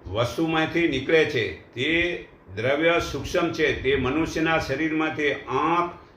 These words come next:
પગના અને હાથના, જ્યાં વાળ નથી ઉગતા ત્યાંથી નીકળે છે.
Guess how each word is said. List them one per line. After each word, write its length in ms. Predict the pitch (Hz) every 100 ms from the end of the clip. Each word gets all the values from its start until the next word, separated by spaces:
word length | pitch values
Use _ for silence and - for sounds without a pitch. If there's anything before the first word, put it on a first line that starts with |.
| - -
પગના 500 | 120 127 143 160 160 165 - -
અને 120 | 110 110
હાથના, 760 | 98 135 - 170 156 120 90 - - - - - -
જ્યાં 520 | 82 131 156 165 160 101
વાળ 300 | 117 151 160
નથી 260 | 160 160
ઉગતા 420 | 156 151 165 160 151
ત્યાંથી 920 | 151 165 170 165 - - - - 147
નીકળે 400 | 135 139 175 170
છે. 180 | 135